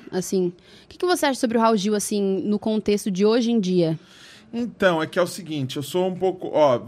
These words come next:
Speaker 2: mandar um abraço pro Jair Sepanhaque, que mandou cincão pra nós também.
Speaker 1: Obrigada, Jair.
Speaker 2: É...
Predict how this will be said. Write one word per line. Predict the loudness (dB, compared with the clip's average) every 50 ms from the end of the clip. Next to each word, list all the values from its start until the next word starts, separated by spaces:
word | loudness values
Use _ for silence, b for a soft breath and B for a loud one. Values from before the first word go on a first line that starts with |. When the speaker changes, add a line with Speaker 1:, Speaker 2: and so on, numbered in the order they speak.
| -8 -8 -4
Speaker 2:
mandar | -2 -2 -2 0 2 2 2 4
um | 4
abraço | 2 0 2 2 2 0 0 -2
pro | 0 0 2 2
Jair | 4 4 4 4 6 4 4 4
Sepanhaque, | 2 0 0 -2 0 0 0 0 0 2 0 2 2 2 2 0 -2 -6 -8 -8 -6
que | -8 -8 -6
mandou | -4 -4 -2 -2 -4
cincão | -4 -6 -8 -8 -8 -4 -4 -4 -2 -2
pra | -2 -2 -2
nós | -2 -2 -4 -4
também. | -6 -8 -6 -4 -4 -2
Speaker 1:
Obrigada, | -2 -2 -2 -2 0 0 0 0 0 -2 -4
Jair. | -4 -2 -2 0 0 0 0 0 0
Speaker 2:
É... | 0 0 0 0 0 0 0 0 0 0 0 0 0 0 -2 -4 -6